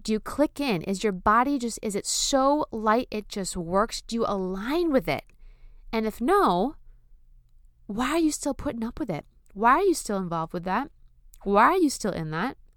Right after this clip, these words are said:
Why are you still putting energy to that? Why? Why? <laughs> Like, seriously, like, seriously, why? And I think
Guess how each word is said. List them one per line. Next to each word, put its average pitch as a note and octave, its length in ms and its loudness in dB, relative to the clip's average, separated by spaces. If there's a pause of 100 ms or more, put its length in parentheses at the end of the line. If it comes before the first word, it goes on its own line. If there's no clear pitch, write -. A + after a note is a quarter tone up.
(500)
Why G3+ 200 8
are D#4+ 140 8
you D4+ 120 2
still G3+ 200 -4
putting F#3 280 -4
energy D#3+ 340 -6
to F3 140 -8
that? F#3 280 -2 (680)
Why? G#3 320 0 (2250)
Why? C#3 460 0 (400)
<laughs> C#4+ 80 -4 (1000)
Like, A#3 140 2
seriously, C#4+ 460 0
like, E3+ 180 -6
seriously, C#4 760 0 (100)
why? F#3 600 6 (1900)
And A3 100 -4
I G#3+ 40 0
think B3 400 -4